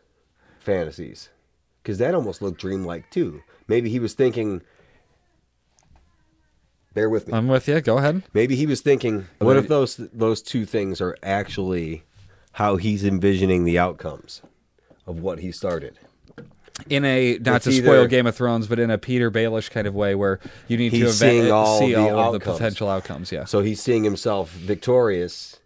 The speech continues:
Speaker 1: and living happily ever after, or seeing himself sitting on the porch after losing
Speaker 2: Alone.
Speaker 1: everything.
Speaker 2: Recent, closer to now
Speaker 1: Right.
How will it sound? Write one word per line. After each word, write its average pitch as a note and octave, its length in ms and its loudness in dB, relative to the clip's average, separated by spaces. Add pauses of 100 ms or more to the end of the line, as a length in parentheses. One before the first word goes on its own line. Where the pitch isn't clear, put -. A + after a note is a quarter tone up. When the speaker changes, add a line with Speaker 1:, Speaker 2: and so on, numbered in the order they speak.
(120)
Speaker 1:
and G#2 140 -4
living G2+ 280 2
happily G2 380 -2
ever F#2 220 -2
after, F#2 540 -6 (520)
or A2 460 4
seeing G#2+ 240 -2
himself G2 420 -2
sitting G#2 320 -2
on F#2 100 -2
the F#2 80 -4
porch G2 380 -2
after G2 340 -6
losing G#2 280 0
Speaker 2:
Alone. G#2 120 2
Speaker 1:
everything. F2 640 -2 (340)
Speaker 2:
Recent, B2+ 800 -4
closer D3 480 -4
to A#2+ 140 -8
now A2 340 -2
Speaker 1:
Right. G2 300 0